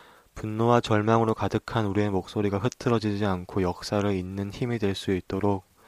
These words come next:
연세는 다시 시대의 흐름이 되어 함께할 것이다. 연세대학교 총학생회. 그 다음에는 한국외대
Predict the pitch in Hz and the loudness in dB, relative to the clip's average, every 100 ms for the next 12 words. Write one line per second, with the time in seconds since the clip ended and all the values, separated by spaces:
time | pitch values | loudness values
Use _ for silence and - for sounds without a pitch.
0 | - - - - _ _ - 98 98 110 | -20 -20 -20 -20 _ _ -2 0 0 0
1 | 107 104 90 104 - 123 110 104 - 120 | 0 -2 -4 -4 -4 0 2 0 -2 -4
2 | 120 101 92 90 110 104 - 101 104 92 | -2 -2 -2 -2 -4 -6 -4 -4 -4 -6
3 | - - 87 92 _ _ _ _ _ _ | -6 -6 -6 -8 _ _ _ _ _ _
4 | _ - 98 101 113 101 95 - 110 110 | _ -8 -6 -2 2 4 2 0 -2 -2
5 | - 117 117 - - 117 98 90 87 _ | -4 -6 -6 -4 -4 -4 -4 -8 -10 _
6 | _ _ _ _ _ _ _ _ _ - | _ _ _ _ _ _ _ _ _ -20
7 | - 110 107 101 98 107 113 - 147 139 | -2 2 2 0 -2 -4 -6 -6 -6 -2
8 | 131 101 92 - 101 92 92 | -2 0 -2 -2 -4 -4 -8